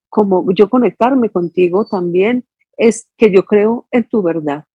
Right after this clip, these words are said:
Yo no soy quien para venirte a decir, "Lo tuyo no es serio", o,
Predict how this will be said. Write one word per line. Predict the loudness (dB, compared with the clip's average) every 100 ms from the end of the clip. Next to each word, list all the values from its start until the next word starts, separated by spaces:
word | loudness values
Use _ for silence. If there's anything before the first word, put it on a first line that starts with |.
| _ _ _ _ -12
Yo | -2 0 2
no | 0
soy | 0 -2 -2 0
quien | 2 2 0
para | 0 0 2
venirte | 2 0 -2
a |
decir, | -2 -4 -2
"Lo | -2
tuyo | 0 0 0
no | 0
es | -2
serio", | 0 0 0 -2 -6 -14 -2
o, | 2 4 4 4 0